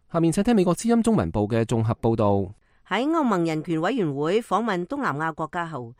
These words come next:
Speaker 2: 歐盟議會成員二月底對越南嘅人權狀況表示關切。歐盟人權委員會建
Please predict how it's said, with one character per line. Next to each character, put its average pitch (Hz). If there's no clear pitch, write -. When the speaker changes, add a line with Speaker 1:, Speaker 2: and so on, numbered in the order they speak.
Speaker 2:
歐 202
盟 147
議 156
會 170
成 156
員 143
二 151
月 180
底 170
對 214
越 185
南 147
嘅 185
人 143
權 147
狀 165
況 175
表 160
示 170
關 190
切。 147
歐 220
盟 175
人 147
權 147
委 160
員 170
會 160
建 190